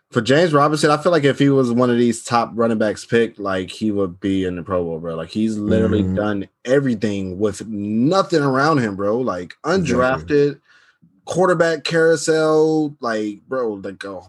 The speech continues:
Speaker 1: horrible offense, bro. He's been the constant, bro. So it's literally no excuse. They need to change this voting process or something, bro, 'cause
Speaker 2: Politics.
Speaker 1: he definitely deserves to be in the Pro Bowl. It's ridiculous.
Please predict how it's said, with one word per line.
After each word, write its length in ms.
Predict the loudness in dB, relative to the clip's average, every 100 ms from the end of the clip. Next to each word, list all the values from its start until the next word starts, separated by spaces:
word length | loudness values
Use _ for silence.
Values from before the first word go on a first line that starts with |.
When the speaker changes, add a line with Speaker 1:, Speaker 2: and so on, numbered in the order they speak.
| _
Speaker 1:
horrible 640 | -14 -2 2 2 2 2 0
offense, 480 | 0 -2 -2 -6 -2
bro. 120 | 0
He's 400 | 0 0 -2 -2
been 340 | 2 2 0
the 100 | -2
constant, 540 | -2 0 0 -2 -8 -8
bro. 180 | -8
So 420 | -8 -8 -8 -8 -10
it's 260 | -10 -10 -6
literally 440 | 0 2 2 2
no 380 | 0 -2 0 0
excuse. 420 | -2 -4 -4 -2
They 100 | 0
need 140 | 2 2
to 80 |
change 400 | 0 0 0 0
this 160 | -2 -6
voting 320 | -2 -2 -2
process 400 | -6 -8 -8 -12
or 60 | -10
something, 240 | -10 -10
bro, 180 | -12 -14
'cause 320 | -16 -18 -10 0
Speaker 2:
Politics. 760 | 2 2 0 0 2 0 -6 _ 0
Speaker 1:
he 60 |
definitely 440 | 2 2 2 2 0
deserves 540 | -2 -2 0 0 0
to 40 | -2
be 100 | -4
in 60 |
the 60 | -4
Pro 180 | -6 -8
Bowl. 200 | -8 -10
It's 200 | -12 -14
ridiculous. 680 | -12 -12 -14 -16 -18 -20